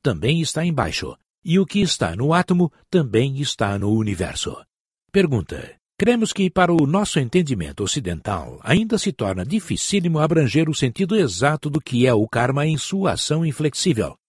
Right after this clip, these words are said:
embora a reconheçamos justa. Poderíeis oferecer-nos mais algumas considerações a esse respeito?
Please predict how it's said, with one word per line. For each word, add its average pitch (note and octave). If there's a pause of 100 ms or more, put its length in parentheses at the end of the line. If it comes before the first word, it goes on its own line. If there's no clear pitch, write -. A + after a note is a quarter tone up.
(140)
embora C#3+
a D#3+
reconheçamos A#2+
justa. - (280)
Poderíeis G#2+
oferecer-nos G#2
mais D3
algumas D#3+
considerações E3+
a D#2+
esse E2+
respeito? F#2